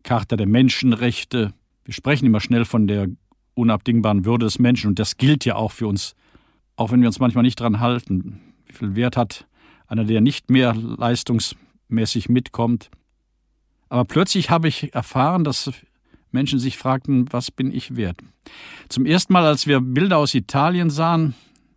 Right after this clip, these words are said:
wo Ärzte gezwungen waren, Beatmungsgeräte nicht anzuschließen, einem Menschen zu verweigern, weil sie zu wenig Geräte haben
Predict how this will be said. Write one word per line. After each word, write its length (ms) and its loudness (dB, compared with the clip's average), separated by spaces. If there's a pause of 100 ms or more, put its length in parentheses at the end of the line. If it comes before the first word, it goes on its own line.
(200)
wo 120 -2
Ärzte 440 0
gezwungen 720 0
waren, 680 -2 (600)
Beatmungsgeräte 1300 -2 (720)
nicht 400 -2
anzuschließen, 880 -6 (420)
einem 200 2
Menschen 300 2
zu 100 -8
verweigern, 600 0
weil 240 2
sie 100 -4
zu 220 -2
wenig 260 2
Geräte 460 -4
haben 360 -6